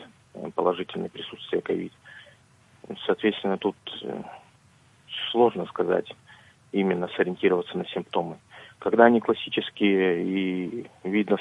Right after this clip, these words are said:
сразу, что, ну, как говорится, на глаз, то это одно. И то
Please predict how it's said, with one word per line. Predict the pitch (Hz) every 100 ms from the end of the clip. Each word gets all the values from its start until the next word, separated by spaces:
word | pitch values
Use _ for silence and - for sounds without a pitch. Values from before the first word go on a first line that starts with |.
| -
сразу, | 113 113 92
что, | - - - _ 92 92 87 82
ну, | 78 85
как | - -
говорится, | - - 95
на | 92
глаз, | 90 92 - - - - - -
то | -
это | 101 101
одно. | 98 98 -
И | 113
то | - 113 104